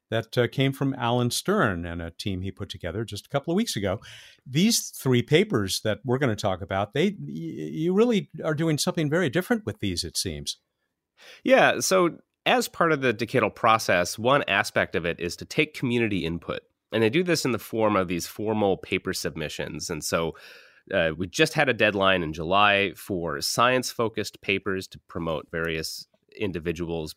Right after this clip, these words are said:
Speaker 2: priority sciences and say, you know, "Make this argument. Why is this science really important for the next ten years?" They also have papers for specific missions to achieve those science goals, and then also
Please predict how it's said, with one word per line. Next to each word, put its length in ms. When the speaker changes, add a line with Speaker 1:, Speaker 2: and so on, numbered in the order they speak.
Speaker 2:
priority 380
sciences 640
and 140
say, 200
you 120
know, 200
"Make 260
this 140
argument. 360
Why 180
is 140
this 180
science 340
really 200
important 480
for 80
the 80
next 240
ten 180
years?" 320
They 80
also 300
have 200
papers 360
for 180
specific 560
missions 560
to 140
achieve 260
those 220
science 460
goals, 440
and 140
then 100
also 520